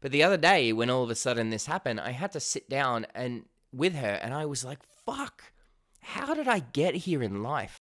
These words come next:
And she was like, "You know what? That's amazing, because a lot, not a lot of people recognize in their life. A lot of people go through their entire life in mediocrity."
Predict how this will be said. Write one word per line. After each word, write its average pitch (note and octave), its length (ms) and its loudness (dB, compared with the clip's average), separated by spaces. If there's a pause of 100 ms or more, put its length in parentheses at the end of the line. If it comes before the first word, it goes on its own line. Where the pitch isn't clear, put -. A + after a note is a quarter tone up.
(120)
And E3+ 280 0 (120)
she F3 200 -4
was D#3 160 -2
like, D3 280 -8
"You D#3 60 -4
know D#3 80 -2
what? D#3 260 -4 (600)
That's - 180 -6
amazing, D3 540 0
because C3 260 -4
a D3+ 80 0
lot, D3+ 240 -2
not E3+ 180 -2
a F#3+ 40 -2
lot E3 200 0
of C3 120 -2
people B2+ 320 -6
recognize G2+ 600 -4
in F2+ 140 -8
their D#2+ 140 -10
life. C2 440 -14 (120)
A B2 100 -8
lot D3 140 2
of D3 80 0
people C#3+ 180 -6
go B2+ 140 2
through B2+ 180 -6
their A2 180 -2
entire B2+ 440 -2
life G2+ 320 -4
in F2+ 180 -10
mediocrity." G2 800 -6